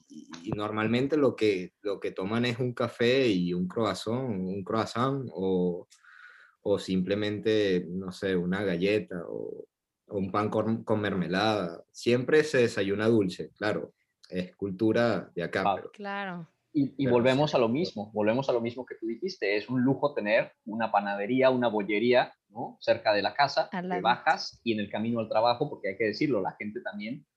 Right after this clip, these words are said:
Speaker 2: en Europa y en otros lugares se transportan más en transporte público, ¿no? Van más en metro, en bus, algunos tienen, claro, coche propio, pero bueno, la gran mayoría de la gente está tratando de emigrar hacia el transporte colectivo. Entonces, claro, tener un,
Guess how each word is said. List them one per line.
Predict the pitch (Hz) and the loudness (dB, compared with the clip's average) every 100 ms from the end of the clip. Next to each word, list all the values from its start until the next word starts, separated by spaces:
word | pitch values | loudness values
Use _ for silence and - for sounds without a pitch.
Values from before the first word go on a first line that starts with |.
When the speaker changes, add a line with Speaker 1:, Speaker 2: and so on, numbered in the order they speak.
| _ _ | _ _
Speaker 2:
en | 101 101 | -6 -4
Europa | 104 120 127 127 131 | 0 0 2 2 2
y | 110 | 2
en | 101 | -2
otros | 104 101 | -8 -4
lugares | 107 117 139 147 | 2 2 2 -4
se | - | -12
transportan | 101 101 - 113 113 113 | -10 -10 -4 -4 -2 -4
más | 113 120 | -4 -4
en | 104 - | -10 -10
transporte | - - 98 - | -16 -12 -12 -10
público, | - 139 113 95 92 | -4 -2 -2 -6 -8
¿no? | 101 135 | -4 -2
Van | 98 98 | -2 -2
más | 101 101 | -6 -6
en | 95 107 | -8 -2
metro, | 135 127 120 120 110 | 0 0 2 2 2
en | 98 | 0
bus, | 110 135 139 - _ _ - | 0 0 0 -6 _ _ -8
algunos | 104 110 | -4 -2
tienen, | 123 110 | -2 -2
claro, | 110 107 113 | 2 2 2
coche | 107 - - | -2 -4 0
propio, | 123 123 143 147 | 0 2 -2 -2
pero | 98 | -2
bueno, | 95 98 85 _ - | 0 -2 -6 _ -8
la | 98 | 0
gran | 113 127 | 2 2
mayoría | 127 107 113 | 2 2 4
de | 113 | 4
la | 107 | 4
gente | - 123 135 | -4 -4 -4
está | 131 - | -2 -2
tratando | 107 107 110 113 104 | -2 0 0 0 2
de | 123 107 | 2 2
emigrar | 101 98 107 135 - _ _ _ | -4 0 2 2 0 _ _ _
hacia | - 117 - 135 139 | 0 0 2 2 4
el | 101 - | 2 -4
transporte | 104 - 110 107 | -14 -6 -4 -4
colectivo. | 117 98 95 - 107 95 _ - | -2 -2 -2 -2 -2 -2 _ -10
Entonces, | - 113 120 - | -4 -2 -2 -4
claro, | - 117 110 - _ - | 2 2 2 -4 _ -2
tener | 110 120 | 0 2
un, | 135 | 0